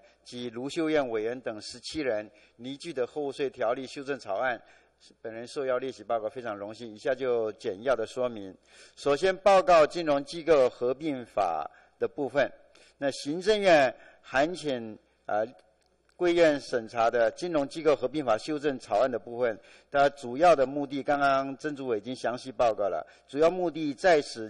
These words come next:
金融机构的合并与非金融机构的合并的租税待遇一致，有助衡平相关法律对企业并购的公平性，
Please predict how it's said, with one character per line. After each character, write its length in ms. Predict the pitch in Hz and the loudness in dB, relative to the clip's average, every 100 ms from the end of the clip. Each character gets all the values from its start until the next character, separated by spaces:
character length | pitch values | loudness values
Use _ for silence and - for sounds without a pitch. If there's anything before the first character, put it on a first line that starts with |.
| - | -8
金 160 | 185 170 | -4 -2
融 140 | 147 | -2
机 180 | 147 170 | -4 -4
构 160 | 165 139 | 0 2
的 100 | 123 | 0
合 300 | - 113 139 | -2 -4 -4
并 320 | 185 151 101 _ _ _ - | -2 -2 -2 _ _ _ -16
与 300 | 127 117 113 | -12 -8 -10
非 280 | - 180 175 | -4 0 0
金 220 | 175 180 | 0 0
融 180 | 143 143 | 0 -2
机 200 | 156 156 | -4 0
构 80 | |
的 100 | 135 | 2
合 180 | 120 117 | 2 -2
并 160 | 127 143 | -4 -2
的 80 | 117 | -4
租 240 | - 196 | -4 -8
税 200 | 190 190 | -2 -2
待 220 | 151 165 151 | 2 4 4
遇 160 | 147 | 0
一 220 | 127 120 | -10 -12
致， 220 | 131 156 - _ _ _ _ | -14 -12 -12 _ _ _ _
有 240 | 120 110 | -2 0
助 280 | 110 170 131 | -2 -6 -6
衡 300 | - 117 135 | -4 -6 -6
平 260 | 117 101 98 | -8 -12 -10
相 240 | - 139 | -4 -2
关 180 | 127 135 | 0 -2
法 240 | 131 92 | 0 -2
律 200 | 104 135 120 | -2 -4 -4
对 300 | 151 127 104 _ _ | 0 0 0 _ _
企 300 | - - 147 | -16 -12 -8
业 120 | 143 123 | -6 -4
并 240 | 147 123 | -6 -6
购 120 | 120 | -4
的 120 | 104 | -4
公 220 | 101 151 139 | -6 -8 -8
平 160 | 110 | -10
性， 200 | 110 139 | -8 -10